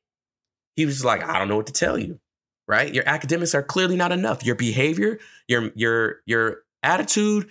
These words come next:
your, all these things are not what we want. So you, you, you simply hit the brick wall and you go, right? And, and we, we move on, right? Because there's a lot of people on our boat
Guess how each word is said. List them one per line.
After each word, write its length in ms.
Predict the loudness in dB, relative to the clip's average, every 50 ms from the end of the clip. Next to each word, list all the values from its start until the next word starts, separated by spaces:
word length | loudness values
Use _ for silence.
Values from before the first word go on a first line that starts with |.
| -12 -20 -6 _
your, 140 | -2 -2 0 0
all 220 | 0 2 2 2
these 200 | 0 0 -2 -2
things 260 | -2 0 0 0 0
are 80 | 0 0
not 400 | 0 0 2 2 2 0 -2 -6 _ _ _ _ _ _
what 180 | -2 -2 0 0
we 160 | 0 0 -2
want. 360 | -2 -2 0 0 0 0 -2 -8 _ _ _ _ _ _ _
So 320 | -2 0 2 2 2 0
you, 140 | 0 -2 -2 -4 -2
you, 220 | -2 -2 0 0
you 160 | 0 0 2
simply 340 | 2 2 0 0 0 0 0
hit 220 | 0 0 -2 -2
the 60 | -6 -4
brick 260 | -2 -2 -2 0 -2
wall 420 | 0 0 2 2 0 0 -2 -4 -4
and 140 | -4 -2
you 100 | -2 -2
go, 340 | 0 2 2 2 2 0 -4 -10 _ _ _ _ _ -2
right? 200 | 0 0 2 2
And, 140 | 0 0 0
and 260 | 0 0 0 -2 -2
we, 120 | 0 0
we 160 | 0 0 2 2
move 240 | 2 2 0 0
on, 280 | 0 0 0 0 -2 -6 -10 _ _ _ _ _ _ _ _
right? 260 | -2 0 0 0 0 -2 -4
Because 520 | -6 -4 0 0 2 2 2 0 -2 -4 -10 _ _ _ _ _ _ _ _ _ _ _ _ _ _ _
there's 120 | -2 -2 0
a 60 | 2
lot 160 | 2 2 0
of 80 | 0 -2
people 240 | -4 -2 -2 -2 0
on 180 | 2 2 2
our 140 | 2 0 -2
boat 420 | 0 0 0 0 0 0 -4 -8